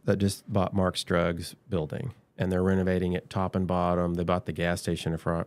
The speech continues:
uh, across from Cash Saver, and they're gonna put a restaurant in that. They have two young kids. I see 'em at Mother's Day out. Same thing. I think they're, like, in their mid to late thirties.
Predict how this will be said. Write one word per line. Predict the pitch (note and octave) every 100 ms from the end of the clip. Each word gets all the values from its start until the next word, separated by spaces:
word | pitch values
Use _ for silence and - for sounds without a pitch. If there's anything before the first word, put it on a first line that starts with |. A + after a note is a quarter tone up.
| -
uh, | F2 D#2
across | C2+ - F2
from | - E2
Cash | F2+ F2 -
Saver, | F#2 F2+ F2+ F2
and | E2+
they're | E2+
gonna | E2+
put | - F2
a |
restaurant | E2+ F2 - F2+ -
in | E2+
that. | F2 E2+ -
They | F2
have | F2
two | - -
young | F#2 F2+ F2+ F2
kids. | - F2+ F2 F2
I |
see | E2+ G#2
'em | F2+
at | F#2
Mother's | F2 F2 F2 E2
Day | F2 F2
out. | F2 -
Same | - F2+ F2
thing. | F2+ D#2
I | D#2+
think | E2+ D#2+
they're, | E2+
like, | E2 E2+
in | E2
their | E2 E2
mid | F2 E2+
to | F2
late | E2+ E2
thirties. | F#2 E2+ E2 E2